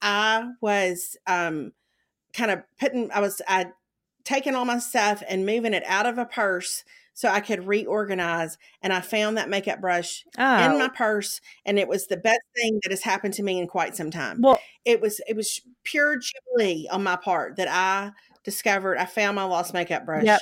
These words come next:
Speaker 1: The, the prodigal
Speaker 2: You ki-
Speaker 1: eyeshadow brush returned
Speaker 2: Yep.
Speaker 1: home, and it was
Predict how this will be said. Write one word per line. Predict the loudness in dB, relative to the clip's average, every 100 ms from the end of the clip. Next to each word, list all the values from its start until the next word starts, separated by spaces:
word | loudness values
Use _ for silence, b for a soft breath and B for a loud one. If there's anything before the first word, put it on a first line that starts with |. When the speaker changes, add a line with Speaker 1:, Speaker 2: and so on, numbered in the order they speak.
| 2
Speaker 1:
The, | -4 -2
the | -6
prodigal | -4 0 0 0 0 0 2
Speaker 2:
You | 2
ki- | 6 6
Speaker 1:
eyeshadow | 6 2 -2 -2 -2 -2
brush | -4 -4
returned | -6 -2 -2 4
Speaker 2:
Yep. | 4 4
Speaker 1:
home, | 0
and | -6
it |
was | -6